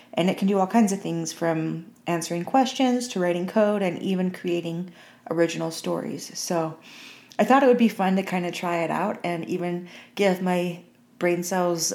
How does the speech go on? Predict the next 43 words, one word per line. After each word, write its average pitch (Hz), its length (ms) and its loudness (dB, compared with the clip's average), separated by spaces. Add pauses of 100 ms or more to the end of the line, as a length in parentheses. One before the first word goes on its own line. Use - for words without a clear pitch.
(100)
a 156 480 0 (120)
quote 165 440 0
unquote 165 540 -4
rest, 160 580 -2 (460)
<laughs> - 500 -10
um, 170 420 2 (200)
instead 190 320 2
of, 160 60 -4
like, 180 280 0
trying 180 280 0
to 180 80 -4
write 175 180 0
my 175 160 2
own 175 200 -2
story, 175 300 0
which 196 200 -2
I 277 80 6
could 190 200 -2
do. 156 180 -2
I - 100 -2
would - 120 -6
love - 200 -2
that. - 340 -2
But, - 300 -2 (400)
um, 160 340 6
I 175 100 2
would 180 180 0
just - 300 -6
thought 180 220 2
it 139 40 2
would 165 140 0
be 170 100 2
fun 160 260 -4
to 160 80 -4
try 170 240 -4
it 160 120 -2
out - 300 -4 (100)
for 170 240 -2
this 160 360 -4
podcast. - 680 -8
So 165 360 0 (760)
I 180 440 6
asked 220 520 0